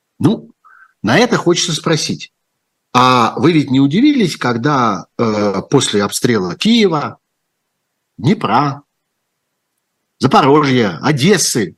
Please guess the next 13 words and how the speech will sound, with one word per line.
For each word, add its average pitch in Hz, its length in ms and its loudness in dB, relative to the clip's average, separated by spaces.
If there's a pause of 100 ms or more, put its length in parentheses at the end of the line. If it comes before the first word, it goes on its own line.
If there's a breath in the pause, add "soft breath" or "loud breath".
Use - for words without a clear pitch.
теперь - 220 0
вот 156 120 -4
уже 170 180 2
и 175 40 -2
Львова, 123 640 0 (640)
и, 151 500 4
э, 120 360 0
огромного 143 480 0
Харькова, 123 720 -4 (440)
огромного 165 500 0
количества 143 380 0
российских 113 440 -4
городов, 92 360 -6